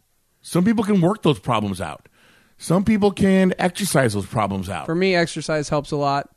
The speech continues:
Speaker 2: Exercise
Speaker 1: Yep.
Speaker 2: does a lot. Like, if I'm really amped up, like, really having, like, a racy type of, like,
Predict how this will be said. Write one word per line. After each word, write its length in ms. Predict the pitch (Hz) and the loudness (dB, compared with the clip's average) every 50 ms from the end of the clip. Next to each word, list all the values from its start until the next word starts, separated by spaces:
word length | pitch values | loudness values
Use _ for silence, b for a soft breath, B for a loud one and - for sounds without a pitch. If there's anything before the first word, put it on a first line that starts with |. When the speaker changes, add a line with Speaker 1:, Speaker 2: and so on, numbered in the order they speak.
| _ | _
Speaker 2:
Exercise 460 | 160 156 - - 247 170 170 165 151 - | -10 -4 -2 2 2 4 2 2 0 -2
Speaker 1:
Yep. 40 | |
Speaker 2:
does 140 | - 151 139 | -4 -4 -4
a 40 | 143 | -6
lot. 300 | 131 131 127 123 - - | -6 -4 -4 -6 -4 -6
Like, 140 | 139 147 151 | -6 -6 -6
if 100 | 143 - | -4 -4
I'm 180 | 160 160 147 135 | -2 -2 -2 -2
really 380 | 139 147 151 151 156 156 160 131 147 | 0 2 2 2 2 2 0 -2 -4
amped 240 | 147 147 143 - | -6 -6 -6 -4
up, 320 | 151 143 147 160 - _ _ _ _ _ _ _ _ _ - | -2 0 0 0 -2 _ _ _ _ _ _ _ _ _ -10
like, 160 | 139 131 - | -10 -6 -2
really 260 | 143 147 147 147 147 | 0 0 2 2 2
having, 240 | 147 147 143 143 147 | 2 2 2 2 0
like, 140 | 143 131 - | -2 -2 -4
a 40 | 127 | -6
racy 540 | 120 123 127 135 135 - - 160 143 135 | -6 -4 -4 -4 -4 -4 -2 -2 -2 -2
type 300 | 131 - 139 135 131 - | -2 -2 -2 -2 -2 -2
of, 240 | 131 127 113 - - | -4 -6 -8 -8 -8
like, 220 | 123 123 120 117 | -6 -6 -6 -6